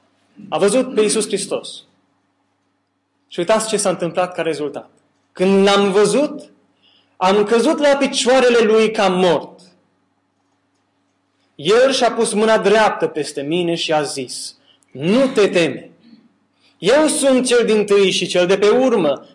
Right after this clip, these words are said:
Cel viu. Am fost mort și iată că sunt viu în vecii vecilor. Eu țin căile morții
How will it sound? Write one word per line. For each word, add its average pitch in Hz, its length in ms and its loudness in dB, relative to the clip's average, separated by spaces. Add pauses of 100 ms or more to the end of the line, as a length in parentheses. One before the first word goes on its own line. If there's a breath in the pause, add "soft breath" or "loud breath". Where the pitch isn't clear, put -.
Cel 208 260 2
viu. 208 480 -2 (640)
Am 175 260 -4
fost 202 460 -2
mort 147 560 -2 (300 soft breath)
și 214 220 0
iată 269 340 4
că 254 140 0
sunt 220 260 -2
viu 202 540 -4 (180)
în 160 280 -8
vecii 180 360 -2
vecilor. 139 600 -8 (340 loud breath)
Eu 262 420 0
țin 226 420 -2
căile 220 380 0
morții 196 760 -2